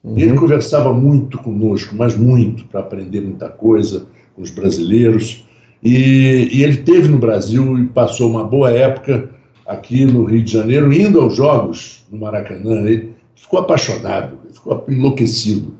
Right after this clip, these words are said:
Speaker 2: Ele falou, "Olha, se, se, se o Flamengo, se essa, essa quantidade de torcedor que o Flamengo tem fosse um, uma torcida de um futebol americano aqui nos Estados Unidos, ou de um basquete, ou de um beisebol, seria uma loucura,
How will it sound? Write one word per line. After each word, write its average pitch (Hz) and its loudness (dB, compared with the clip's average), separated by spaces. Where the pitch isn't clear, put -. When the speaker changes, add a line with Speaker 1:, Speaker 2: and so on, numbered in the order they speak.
Speaker 2:
Ele 117 -10
falou, 131 2
"Olha, - 0
se, 160 -2
se, 160 -2
se - -6
o - 4
Flamengo, 127 2
se - -8
essa, 120 -2
essa 123 -2
quantidade 123 0
de - -12
torcedor - -2
que 113 -8
o - -6
Flamengo 104 -6
tem 113 -2
fosse - 0
um, 127 2
uma 120 2
torcida 131 0
de 110 2
um 107 0
futebol 113 -2
americano 110 0
aqui - -8
nos 92 -10
Estados 85 -14
Unidos, 98 -6
ou 127 0
de 113 2
um 147 6
basquete, 113 0
ou 117 4
de 110 0
um 143 4
beisebol, 120 2
seria 185 0
uma 190 2
loucura, 190 0